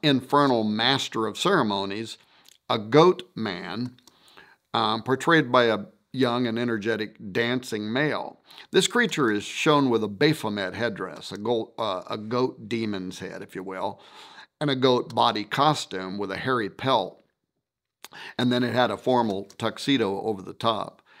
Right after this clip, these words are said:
Um, the imagery was heavily evocative of the German and Bavarian, uh, Christmas demon known as Krampus. Now, according to tradition, Krampus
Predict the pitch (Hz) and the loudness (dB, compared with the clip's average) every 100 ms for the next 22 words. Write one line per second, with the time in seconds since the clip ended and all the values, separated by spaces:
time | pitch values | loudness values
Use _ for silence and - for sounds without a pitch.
0 | - _ - 113 107 107 123 135 220 262 | -20 _ -2 0 0 -4 -2 2 4 4
1 | 214 143 120 113 107 107 - 120 170 214 | 4 6 6 4 0 -2 -6 0 2 4
2 | 110 98 98 - 107 107 147 190 95 - | 2 -2 -8 -10 -2 2 2 0 -6 -14
3 | - - - - _ _ _ _ - 117 | -16 -18 -20 -20 _ _ _ _ 0 2
4 | 110 107 113 110 110 123 127 135 110 98 | 0 -2 -2 -2 -4 -2 2 2 0 -6
5 | 110 123 - 120 110 110 - 117 117 117 | -10 -12 -8 -4 -4 -6 -10 -4 0 0
6 | 113 135 135 120 110 104 - _ _ _ | 2 2 4 2 -2 -6 -12 _ _ _
7 | - 101 101 - 160 156 - 113 - 110 | -6 -4 -4 0 2 2 0 -4 -6 -14
8 | 104 139 185 139 85 101 127 - 127 120 | 0 4 4 2 -2 -8 -8 -4 -2 0
9 | 123 123 127 127 - - - 240 - 92 | -2 -4 -4 -4 -6 -6 -2 0 -2 -10
10 | - - - _ _ _ _ - - - | -12 -14 -16 _ _ _ _ -20 -20 -20
11 | - - - 131 143 139 - 277 320 220 | -20 -20 -6 4 6 6 4 4 4 4
12 | 170 147 143 - 127 120 143 135 101 104 | 6 6 6 0 0 6 6 4 -4 -6
13 | - 175 226 226 101 104 - - | -2 2 2 0 -6 -8 -10 -12